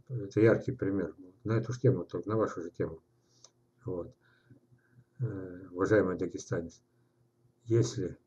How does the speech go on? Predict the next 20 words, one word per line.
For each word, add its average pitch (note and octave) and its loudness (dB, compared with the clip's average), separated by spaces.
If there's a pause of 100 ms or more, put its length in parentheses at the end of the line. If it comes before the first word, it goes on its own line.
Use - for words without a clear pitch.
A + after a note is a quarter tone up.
(240)
получилось, F#2+ 0
что - -12 (1400)
десятки - -2
тысяч - -4
саженцев E2+ -4
прижилось, F#2 2
их - -8
продали, E2+ -6 (720)
десятки - 0
тысяч, - -6 (440)
крупнейший G2+ 0
питомник F2 -2
и F#2 -6
крупнейший F#2+ 0
авторитет F2 -4
Сибири, G2+ -4 (880)
крупнейший - -6
ки-, G#2 -6
питомник F#2+ -2
России, G#2 0